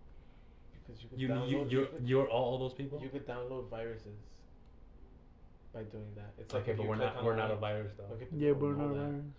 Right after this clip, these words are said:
Speaker 2: But we're not a virus,
Speaker 3: Yeah,
Speaker 2: ever.
Speaker 3: but we're not a virus.
Speaker 2: And it's just a link, you know what I'm saying? We're not
Speaker 1: Yeah, I
Speaker 2: gonna
Speaker 1: know,
Speaker 2: download
Speaker 1: that's,
Speaker 2: it.
Speaker 1: no, I know, but even if you click on a
Speaker 3: We're a
Speaker 1: link, they
Speaker 3: link.
Speaker 1: can steal your information.
Speaker 2: Urban.
Speaker 3: But we don't want
Speaker 1: You
Speaker 3: that
Speaker 1: shouldn't, you,
Speaker 3: information.
Speaker 1: you know you shouldn't do that, right? You shouldn't
Speaker 2: Why
Speaker 1: just
Speaker 2: not?
Speaker 1: scan random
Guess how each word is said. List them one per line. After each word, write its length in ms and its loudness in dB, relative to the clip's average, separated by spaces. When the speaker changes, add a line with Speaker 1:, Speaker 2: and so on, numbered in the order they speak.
Speaker 2:
But 80 -4
we're 100 0
not 140 -2
a 60 -4
virus, 200 -6
Speaker 3:
Yeah, 40 -2
Speaker 2:
ever. 100 0
Speaker 3:
but 60 6
we're 120 2
not 140 -2
a 40 -4
virus. 300 -4
Speaker 2:
And 80 0
it's 100 4
just 140 2
a 60 6
link, 420 0
you 100 -6
know 60 -4
what 40 -4
I'm 60 -8
saying? 140 -4
We're 80 0
not 120 0
Speaker 1:
Yeah, 20 0
I 60 0
Speaker 2:
gonna 140 0
Speaker 1:
know, 40 0
Speaker 2:
download 200 0
Speaker 1:
that's, 120 -2
Speaker 2:
it. 260 -8
Speaker 1:
no, 180 -2
I 160 -4
know, 180 -4
but 100 -10
even 180 -4
if 100 -6
you 60 -8
click 240 -8
on 80 -4
a 40 0
Speaker 3:
We're 100 2
a 20 0
Speaker 1:
link, 160 0
they 80 0
Speaker 3:
link. 160 -4
Speaker 1:
can 80 -10
steal 180 -10
your 160 -10
information. 460 -14
Speaker 2:
Urban. 140 -12
Speaker 3:
But 80 2
we 100 8
don't 100 6
want 140 2
Speaker 1:
You 60 0
Speaker 3:
that 80 0
Speaker 1:
shouldn't, 260 2
you, 80 2
Speaker 3:
information. 160 -2
Speaker 1:
you 120 2
know 80 4
you 120 2
shouldn't 320 2
do 120 -2
that, 140 2
right? 120 0
You 60 -10
shouldn't 160 -4
Speaker 2:
Why 80 0
Speaker 1:
just 120 2
Speaker 2:
not? 140 2
Speaker 1:
scan 280 -2
random 300 -2